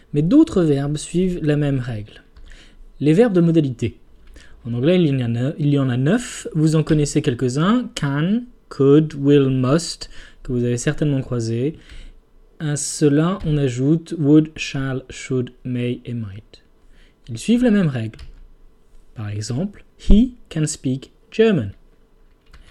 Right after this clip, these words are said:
He, sujet, can, verbe de modalité auxiliaire, speak, base verbale,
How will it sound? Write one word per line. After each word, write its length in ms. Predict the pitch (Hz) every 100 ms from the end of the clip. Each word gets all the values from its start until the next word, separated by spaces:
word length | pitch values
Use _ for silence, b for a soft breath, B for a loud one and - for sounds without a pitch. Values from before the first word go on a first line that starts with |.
| b b b - -
He, 340 | - 156 113
sujet, 640 | - 120 113 123 190 226 -
can, 360 | 175 160 156 139
verbe 240 | 147 156
de 80 | 151
modalité 840 | 143 139 131 123 - 131 131 123 -
auxiliaire, 760 | 113 - 110 104 104 143 170 b b -
speak, 440 | - - 165 -
base 180 | 156 139
verbale, 540 | 120 101 107 107 170